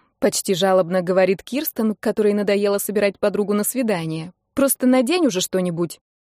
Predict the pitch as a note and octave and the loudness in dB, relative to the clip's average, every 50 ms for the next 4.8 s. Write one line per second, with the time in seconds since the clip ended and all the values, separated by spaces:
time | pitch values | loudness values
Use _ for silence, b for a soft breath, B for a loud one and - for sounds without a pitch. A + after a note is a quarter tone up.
0 | _ _ _ _ _ _ _ _ _ _ _ _ _ _ _ _ _ _ - A3+ | _ _ _ _ _ _ _ _ _ _ _ _ _ _ _ _ _ _ 2 4
1 | A3 A3 G#3+ - A#3 A#3+ A#3+ - - B3 B3+ B3 C4 F4+ E4+ A3 G3 F3+ D#3 E3+ | 4 4 4 4 2 0 2 2 2 2 2 2 2 0 0 0 -2 -2 -2 -2
2 | E3 - - - _ _ - - G#3+ E3+ F#3+ F3+ F3+ F3+ F3 - - - F#3 - | -2 -2 -4 -4 _ _ -4 -2 -2 0 2 2 2 2 0 -2 -6 -8 -8 -6
3 | - - F#3+ F3 D#3+ F3 F#3+ F#3 F#3 F3+ F3+ F#3 F3+ F3 D#3+ F#3 E3+ F#3+ F#3 F3+ | -2 -2 -2 -2 0 -2 0 0 0 0 0 -2 -2 -2 -4 -4 -2 -2 -2 0
4 | - F#3+ F#3+ F#3 - - - A3 B3+ C#4+ C#4+ B3+ A#3+ A3 b | 0 0 0 0 0 -2 0 0 2 2 2 2 2 0 b